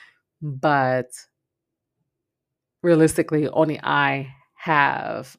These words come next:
uh, the control of what I'm gonna do and I'm gonna push forward. And I think that's a powerful thing that people need to realize, that you have full control of your own life.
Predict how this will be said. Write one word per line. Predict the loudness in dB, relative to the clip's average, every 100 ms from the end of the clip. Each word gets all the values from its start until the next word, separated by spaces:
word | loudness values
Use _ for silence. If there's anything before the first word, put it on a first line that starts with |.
| -8
uh, | -6 -6 -6 -8 -12 -16 _ _ _ -12
the |
control | -8 -8 -6 -4 -2 -2 -6 -8
of | -6 -6 -2
what | -2
I'm | -2
gonna | -6 -8
do | -10 -10 -10 -10 -10
and | -8
I'm | -6 -4
gonna | -6 -4
push | -4 -4 -8
forward. | -6 -6 -6 -10 -12 -18 -16 -16 -4
And | 4
I | 4
think | 6
that's | 4 4
a |
powerful | 2 2 2 0 -6 -8 _ _ _ -2
thing | -2 -2
that | -6
people | -6 -4 -4
need | -4 -6
to | -6
realize, | -6 -8 -6 -4 -2 -4 -6 -4
that | -6
you | -2 -2 -2
have | 0 2 2 2 0 -4
full | -8 2 4
control | 2 -4 -6 -4 2 4 4 0 -8 -12
of | -6
your | -4 -4
own | -4 -8
life. | -10 -10 -12 -16 -20